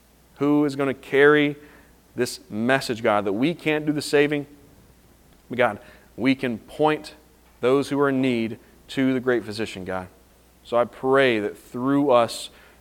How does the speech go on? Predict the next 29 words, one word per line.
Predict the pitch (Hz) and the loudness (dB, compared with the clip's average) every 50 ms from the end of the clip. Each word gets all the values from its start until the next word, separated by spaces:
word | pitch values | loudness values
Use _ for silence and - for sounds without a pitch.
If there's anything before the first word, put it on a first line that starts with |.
| _ _ - | _ _ -12
through | - 139 139 135 135 135 135 131 | -6 -2 -2 0 0 -2 -2 -4
the | 117 107 | -6 -6
church | - - - - 131 131 151 - - - - - - - _ _ _ _ _ _ _ _ | -6 -8 -4 0 2 2 2 0 -2 -8 -12 -12 -14 -16 _ _ _ _ _ _ _ _
here | - 123 117 | -4 -2 0
at | 107 | 2
All | 107 104 107 104 | 2 2 0 0
Chapel, | - - - - 135 139 135 127 135 139 139 135 135 - - - - - _ - | -2 -6 -4 0 2 2 2 2 2 0 0 0 -2 -8 -20 -20 -20 -20 _ -14
in | 101 98 | -8 -6
Monroe, | 110 120 123 127 127 120 | -4 -2 0 2 0 0
the | 107 101 | -2 -6
Crossing, | - - 147 143 143 143 139 - - 135 131 123 | -4 0 4 6 6 6 4 0 -4 -4 -4 -4
and, | 117 113 107 | -4 -6 -6
and, | 113 110 110 - | -8 -8 -8 -8
and | 107 107 104 | -8 -8 -8
across | 98 - - - 131 131 147 156 160 156 - - - - - - - - - - | -10 -10 -6 0 4 6 8 6 6 4 0 -6 -12 -14 -16 -20 -20 -20 -18 -8
our | - 117 123 127 | -4 -2 -2 0
nation, | 127 135 143 156 151 151 - 131 113 110 104 | 0 0 0 0 0 -2 -4 -6 -6 -6 -4
God, | 101 95 95 92 92 104 117 - - - _ _ - | -6 -6 -6 -8 -12 -16 -18 -20 -20 -20 _ _ -4
I | 113 120 | -2 -2
pray | 113 - - 131 131 127 123 117 101 92 - - - - - - _ - - _ _ _ _ _ _ _ _ _ _ _ _ | -2 -2 -2 0 2 2 2 2 0 -2 -6 -14 -20 -20 -20 -20 _ -20 -20 _ _ _ _ _ _ _ _ _ _ _ _
that | - 113 | -2 2
that | 135 143 | 2 2
is | 135 110 - - | 2 0 -2 -6
who | - - 135 135 139 139 | -10 -4 0 2 2 2
we | 131 135 127 120 120 | 2 2 2 2 4
are. | 117 110 98 98 | 4 4 4 4
That, | 123 143 147 | 0 0 2
that | 151 147 135 | 2 2 2
is | 117 - - | 0 -2 -8